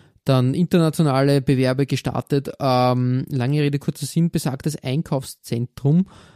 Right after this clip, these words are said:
äh, wo auch der Fanshop zu finden war, hat einen Eislaufplatz gehabt, wo im Sommer nicht Eis gelaufen wurde, sondern wo da, glaub ich, sogar diese Street Soccer Tour stattgefunden hat. Und, ähm,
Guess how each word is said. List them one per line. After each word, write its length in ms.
äh, 260
wo 80
auch 180
der 140
Fanshop 640
zu 140
finden 340
war, 160
hat 180
einen 480
Eislaufplatz 640
gehabt, 480
wo 160
im 600
Sommer 600
nicht 300
Eis 220
gelaufen 420
wurde, 180
sondern 360
wo 80
da, 140
glaub 180
ich, 100
sogar 420
diese 280
Street 380
Soccer 440
Tour 520
stattgefunden 720
hat. 180
Und, 640
ähm, 520